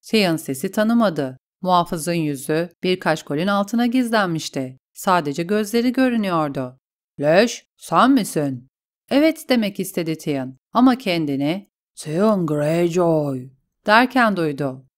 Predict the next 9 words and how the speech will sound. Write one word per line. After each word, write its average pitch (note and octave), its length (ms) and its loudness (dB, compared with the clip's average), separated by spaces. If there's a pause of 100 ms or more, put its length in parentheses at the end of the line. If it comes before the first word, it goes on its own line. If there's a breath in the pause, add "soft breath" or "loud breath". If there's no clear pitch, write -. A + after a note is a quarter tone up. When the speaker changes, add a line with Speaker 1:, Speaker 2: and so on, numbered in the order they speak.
(220)
Speaker 2:
"Size F#3 520 0
birkaç E3 760 0 (160)
kadın D#3+ 500 0
getirdim." E3 960 -2 (360)
Speaker 1:
"Siz - 380 2
zavallı D4+ 440 0
çocuklar B3 600 0
donuyor F3+ 440 0
olmalısınız," G3+ 1000 -2